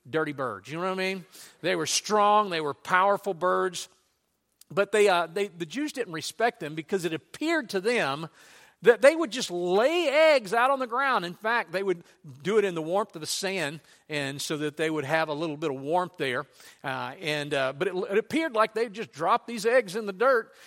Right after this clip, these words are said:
And on top of that, there's a, there's a alpha ostrich, so to speak, and then he'll have several hens, and then his primary hen will be the one who lays the eggs first, and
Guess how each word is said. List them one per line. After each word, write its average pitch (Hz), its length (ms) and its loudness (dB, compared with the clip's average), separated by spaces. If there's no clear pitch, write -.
And 185 220 -4
on 202 140 -2
top 285 300 -2
of 208 80 -2
that, 226 300 4
there's 180 260 -2
a, 160 220 -2
there's 170 280 -6
a 143 240 -6
alpha 156 500 -2
ostrich, 143 500 -8
so 156 140 -6
to 123 60 -8
speak, 151 460 -6
and 165 160 -6
then 170 140 -6
he'll 240 140 -4
have 202 180 -4
several 196 320 -4
hens, 151 400 -8
and 151 100 -10
then 165 120 -10
his 151 160 -12
primary 214 500 -4
hen 156 300 -8
will 147 80 -4
be 170 120 -4
the 170 100 0
one 175 200 -2
who 160 140 -6
lays 165 260 -4
the 165 140 -10
eggs 151 280 -6
first, 202 520 -2
and 151 420 -4